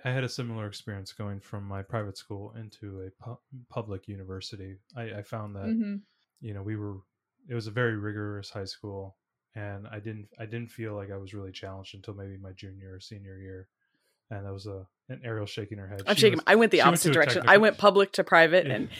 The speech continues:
Speaker 3: it was a, it was a shock. <laughs>
Speaker 1: Yeah. Um, we have a lot of young parents, like, in our Facebook group and, uh,
Speaker 2: Yes.
Speaker 1: that are listening to this. Um, tell 'em it's gonna be okay.
Speaker 2: <laughs> Well,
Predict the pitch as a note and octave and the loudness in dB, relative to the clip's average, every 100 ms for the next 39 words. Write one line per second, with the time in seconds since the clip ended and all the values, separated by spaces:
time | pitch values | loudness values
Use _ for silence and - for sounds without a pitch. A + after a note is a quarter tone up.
0 | - G3+ G3 D#3 C3+ A2 - - - F#3+ | 4 8 10 8 4 -2 -2 -20 -6 0
1 | - - C3 - - - B2+ G#2+ - - | 0 4 4 2 -6 0 2 2 -4 -8
2 | - C3+ - D3 D3 D3+ _ _ _ F#3 | -18 -8 -2 0 0 -4 _ _ _ -16
3 | F3 C#3 D#3+ D3+ C3+ B2 G2+ G2+ G#2 A2+ | -4 0 2 2 0 0 -4 -6 -6 -12
4 | A#2 _ _ - - G#2 G2+ G#2 - G#2 | -16 _ _ -20 -10 -8 -8 -10 -12 -14
5 | G2 G2+ F#2+ - G2 - G#2 - G#2 G2 | -12 -14 -12 -10 -12 -10 -14 -10 -10 -10
6 | - G2 G2+ A2 A2 G#2 G2+ G2 G2+ - | -12 -14 -10 -8 -8 -10 -12 -12 -14 -12
7 | A2 G#2 - G2+ G2 - _ _ _ _ | -14 -14 -14 -12 -14 -16 _ _ _ _
8 | - A2 G#2 _ _ C3 C3+ D3+ C#3+ - | -12 -10 -12 _ _ -6 -6 -4 -8 -10
9 | A2 G2+ G2+ F#2 F#2 - E2+ - _ - | -12 -10 -10 -10 -12 -16 -20 -20 _ -16
10 | - G4+ C#4 D#4+ - _ _ _ C#4+ - | -6 -6 -6 -10 -12 _ _ _ -20 -18
11 | - - - - - B4 - - C4+ | -20 -12 -10 -8 -10 -14 -16 -2 0